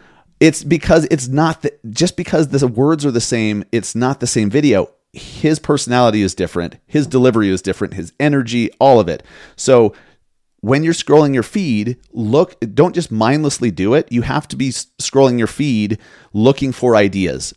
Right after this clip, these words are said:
And then once you see it, you think, "Oh, cool." Uh, sometimes it'll be a golf video or a fitness video or a, just a, a general business related one or, uh, you know, someone who's like an Instagram guru, like, like, uh, Brock Johnson or someone like that.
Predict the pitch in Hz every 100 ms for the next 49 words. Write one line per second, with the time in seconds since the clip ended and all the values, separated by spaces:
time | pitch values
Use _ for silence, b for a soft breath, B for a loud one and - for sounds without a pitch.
0 | - 117 123 120 156 - 135 - 120 156
1 | 202 _ _ _ - 113 139 107 - 131
2 | - 233 135 90 b b b b - 135
3 | - - 190 175 147 135 113 101 95 123
4 | 131 - 101 95 87 78 - 104 82 -
5 | 165 117 - 104 90 90 76 95 98 -
6 | _ _ - 113 113 113 92 - 95 101
7 | 139 131 98 127 131 110 101 101 92 90
8 | 92 90 87 B B B B 107 101 101
9 | 95 87 - 90 85 - _ - 107 92
10 | - 135 120 123 110 107 101 123 - 104
11 | 107 101 98 101 98 90 90 - 85 87
12 | 87 85 - _ 117 110 - 113 117 101
13 | 90 95 90 87 - 87 82